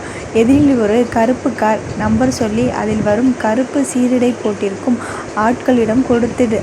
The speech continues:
அவசரம்." குப்பன் சரி என்று சாந்தா சொல்லிய மூலிகைகளை பறிக்க மலை ஏறினான்.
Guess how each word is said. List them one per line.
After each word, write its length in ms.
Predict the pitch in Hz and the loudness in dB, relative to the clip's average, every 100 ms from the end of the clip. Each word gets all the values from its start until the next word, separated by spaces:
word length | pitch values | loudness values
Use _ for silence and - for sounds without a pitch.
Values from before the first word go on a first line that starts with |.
| - | -2
அவசரம்." 560 | 208 208 240 285 240 208 - - _ - - - - | -2 0 0 0 -2 -6 -10 -14 _ -18 -16 -14 -4
குப்பன் 380 | - - 294 254 | -2 2 4 4
சரி 340 | - 240 254 | 4 4 6
என்று 400 | 277 240 226 247 240 | 6 6 4 2 2
சாந்தா 440 | 233 240 254 277 | 2 4 4 2
சொல்லிய 400 | 262 254 226 220 | 2 0 0 0
மூலிகைகளை 720 | 214 214 240 247 240 220 208 208 - | 0 0 2 4 2 2 -2 -2 -2
பறிக்க 460 | 196 196 - 247 247 - - | -2 -4 -2 -2 -2 -12 -4
மலை 240 | 220 220 254 254 | 0 4 4 4
ஏறினான். 440 | 240 240 220 208 | 4 2 0 -2